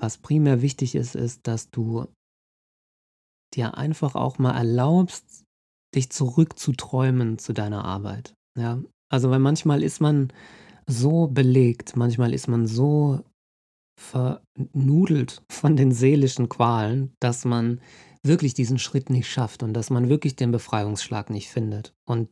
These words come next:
da genügt es schon, erstens mal den Willen klar zu formulieren, das hast du ja hiermit getan, auch in einem öffentlichen Rahmen.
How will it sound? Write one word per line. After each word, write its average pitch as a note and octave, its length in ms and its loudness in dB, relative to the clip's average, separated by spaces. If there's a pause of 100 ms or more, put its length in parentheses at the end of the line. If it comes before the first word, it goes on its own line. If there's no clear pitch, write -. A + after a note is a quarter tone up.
da B2+ 420 0 (1120)
genügt F3 340 6
es D3 120 0
schon, B2+ 340 2 (160)
erstens D3 320 -2
mal B2+ 140 2
den A#2+ 220 2
Willen D3+ 260 2
klar C3+ 260 0
zu C3 120 -4
formulieren, C3 540 2
das C3 140 -2
hast B2+ 200 -2
du B2+ 40 0
ja A#2 100 0
hiermit C#3 380 0
getan, B2+ 420 -2
auch A#2+ 140 0
in A#2+ 80 0
einem A#2 140 -2
öffentlichen B2 500 -4
Rahmen. A2+ 480 -2